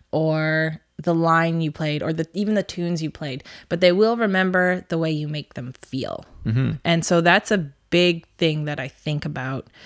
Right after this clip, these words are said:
Speaker 1: when I am programming for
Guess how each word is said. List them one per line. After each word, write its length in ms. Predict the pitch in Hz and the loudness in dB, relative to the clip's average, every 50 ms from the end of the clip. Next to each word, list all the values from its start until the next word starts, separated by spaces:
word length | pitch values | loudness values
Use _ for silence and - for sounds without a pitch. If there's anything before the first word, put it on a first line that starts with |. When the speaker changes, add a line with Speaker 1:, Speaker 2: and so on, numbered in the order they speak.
| - - - - _ - | -20 -20 -20 -18 _ -4
Speaker 1:
when 200 | 160 165 160 160 | -2 0 0 0
I 180 | 151 151 151 | -2 -4 -4
am 640 | 151 147 147 147 147 143 139 139 139 139 147 147 - _ _ _ _ _ _ - | -4 -4 -6 -6 -6 -6 -6 -6 -6 -6 -8 -8 -10 _ _ _ _ _ _ -8
programming 920 | - - 185 175 170 175 170 165 165 165 165 160 160 160 160 160 165 156 - - - - - - - | -2 2 2 4 4 4 4 4 4 2 0 0 0 0 0 0 -2 -4 -6 -12 -20 -20 -20 -20 -14
for 400 | - - 147 143 143 143 139 | -8 -6 -4 -4 -4 -4 -6